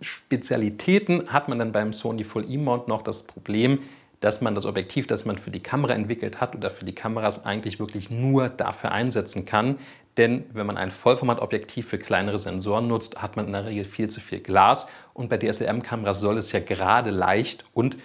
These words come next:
möglichst klein sein. Das heißt, ein Vollformatobjektiv auf eine Micro Four Third Kamera zu packen, verkauft sich einfach nicht so gut.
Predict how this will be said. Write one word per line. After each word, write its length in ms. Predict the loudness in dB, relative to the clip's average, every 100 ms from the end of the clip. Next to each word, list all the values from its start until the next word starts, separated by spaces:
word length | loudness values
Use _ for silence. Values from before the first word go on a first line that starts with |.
| -20 _ -4
möglichst 560 | 0 0 0 -6 -8
klein 420 | -4 4 4 4 0
sein. 320 | 2 2 -2 -10 -12
Das 180 | -2 0
heißt, 200 | 0 -2
ein 80 |
Vollformatobjektiv 1120 | 0 2 2 0 0 0 -2 -8 -6 -6 -6 -2
auf 220 | -2 -2
eine 100 | -4
Micro 260 | -4 -4 -4
Four 160 | -2
Third 240 | -2 -4 -4
Kamera 280 | -4 -2
zu 140 | -4 -6
packen, 380 | -6 -4 -4 -6 -12 -20 _
verkauft 440 | -10 0 2 2
sich 160 | -2 -10
einfach 280 | -8 -8 -6
nicht 200 | -6 -6
so 80 | -8
gut. 340 | -8 -12